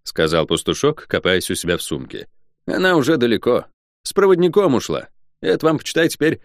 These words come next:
лошадей надо загнать, а второго такого человека, как Наск, чтоб лес знал, в деревне нет. Заплутаете. Лучше уж через поля,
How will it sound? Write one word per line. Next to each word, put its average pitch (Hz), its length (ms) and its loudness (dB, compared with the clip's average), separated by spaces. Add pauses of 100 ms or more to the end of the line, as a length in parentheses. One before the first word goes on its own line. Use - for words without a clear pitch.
лошадей 156 480 2
надо 139 200 0
загнать, 104 460 -2
а 127 100 0
второго 139 300 2
такого 139 280 0
человека, 131 420 0
как 123 180 0
Наск, 104 320 -2 (140)
чтоб 95 220 0
лес 123 200 4
знал, 107 340 0 (200)
в 131 60 -8
деревне 127 480 2
нет. 71 360 -12 (520)
Заплутаете. 190 960 0 (480)
Лучше 185 280 2
уж 143 120 2
через 156 280 0
поля, 123 480 0